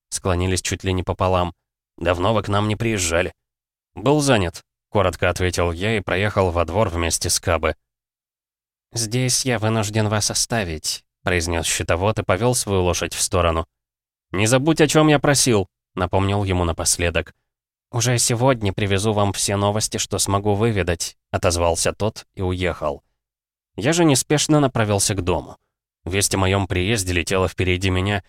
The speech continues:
поэтому, когда я оказался у ступеней, там уже стояла вся моя семья. Семья. Это слово отозвалось болью в груди, ведь одного из нас теперь нет.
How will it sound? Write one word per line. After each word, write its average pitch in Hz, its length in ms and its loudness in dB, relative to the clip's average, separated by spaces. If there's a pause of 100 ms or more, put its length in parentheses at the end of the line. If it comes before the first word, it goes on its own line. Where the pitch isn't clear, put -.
(300)
поэтому, 110 360 2
когда 95 240 -2
я 98 200 2
оказался 95 520 0
у 87 60 -2
ступеней, 107 560 -2
там 107 220 -2
уже 98 180 0
стояла 98 480 0
вся 95 220 -2
моя 87 180 0
семья. 87 480 -2 (560)
Семья. 87 500 -2 (580)
Это 90 160 0
слово 127 360 4
отозвалось 113 560 4
болью 110 360 2
в 92 80 -6
груди, 98 360 0
ведь 95 180 -2
одного 87 380 0
из 82 120 0
нас 90 240 0
теперь 85 280 -4
нет. 98 340 -2